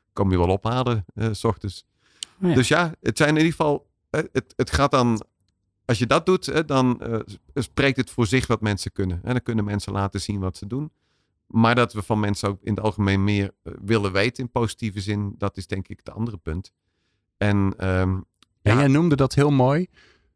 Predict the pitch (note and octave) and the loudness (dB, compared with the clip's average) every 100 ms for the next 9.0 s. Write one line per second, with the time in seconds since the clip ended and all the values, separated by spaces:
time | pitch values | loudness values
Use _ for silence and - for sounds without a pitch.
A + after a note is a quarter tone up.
0 | _ _ A2 G#2+ G2+ G2 _ _ - _ | _ _ 2 4 2 0 _ _ -20 _
1 | _ - E3+ F3 C3+ A2 A#2 A2 - G#2 | _ -2 4 4 4 2 2 2 4 2
2 | E2 - - D#3 E3 A#2+ - G#2+ G2 - | 2 2 2 2 2 0 2 0 0 0
3 | G2+ - F2+ E2 _ _ - B2 G2 A#2+ | 0 2 0 -2 _ _ 0 2 4 2
4 | D#3 - C#3+ - C3+ C3+ D3 - F3+ B2 | 0 -2 -2 2 2 4 2 0 -2 0
5 | A#2+ G#2+ A2 A2+ F#2 - B2+ F#2+ E2+ F#2 | 0 2 4 4 2 2 2 2 2 0
6 | C3 E3+ B2 G#2 C3+ B2+ A#2 A2 G#2 C3+ | 0 0 0 0 0 0 0 0 -2 0
7 | B2+ B2 B2+ A#2 A2+ B2 G#2+ A2+ G#2 G#2+ | 4 4 6 6 4 2 2 4 4 2
8 | G#2+ G#2 - - G#2 G2 F#2+ - B2+ | 2 0 -2 0 2 4 2 0 -2